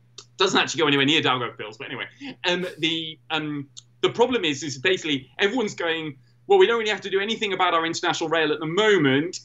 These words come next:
um, because, uh, Rail Baltica is gonna fix the lot." But, and so the, the project is, however, all geopolitically motivated.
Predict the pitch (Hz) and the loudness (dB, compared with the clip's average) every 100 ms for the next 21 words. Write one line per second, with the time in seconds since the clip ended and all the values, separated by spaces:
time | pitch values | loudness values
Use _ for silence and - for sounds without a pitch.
0 | - 170 160 156 - 165 196 175 - - | 0 2 2 0 -4 2 4 4 0 -10
1 | 156 127 151 190 190 170 165 160 135 151 | -10 -10 0 2 4 2 0 -2 0 0
2 | 175 143 156 - 143 151 113 - - - | 0 -2 -4 -4 -4 0 -2 -4 -12 -20
3 | - 202 202 202 190 180 202 165 - - | -20 0 2 2 -2 -4 -4 -6 -8 -10
4 | - - 254 233 165 - 151 170 160 160 | -4 2 2 4 0 -2 -6 -2 0 0
5 | 170 175 143 123 226 233 190 156 - 135 | 2 0 0 -2 0 0 0 -2 -2 0
6 | 127 120 120 110 95 - - 107 | 2 2 -2 -4 -6 -6 -8 -10